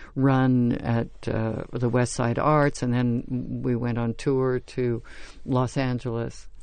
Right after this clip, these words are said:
um, and Philadelphia. I left it in Philadelphia. So that was very important. I worked, um, down-, I worked downtown. I was in a play with,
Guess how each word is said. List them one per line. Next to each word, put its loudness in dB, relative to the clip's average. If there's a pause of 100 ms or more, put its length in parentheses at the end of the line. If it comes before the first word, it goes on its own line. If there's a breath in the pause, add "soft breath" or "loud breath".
(500 soft breath)
um, -2 (840)
and 0
Philadelphia. 0
I 0
left 2
it 0
in -2
Philadelphia. -6 (800 loud breath)
So 4
that 6
was 2 (200)
very 4
important. 0
I 4
worked, 2 (600 soft breath)
um, 4 (580)
down-, 4 (420)
I 6
worked 2 (300)
downtown. 4
I 6
was 2
in 2
a 2
play 4
with, 2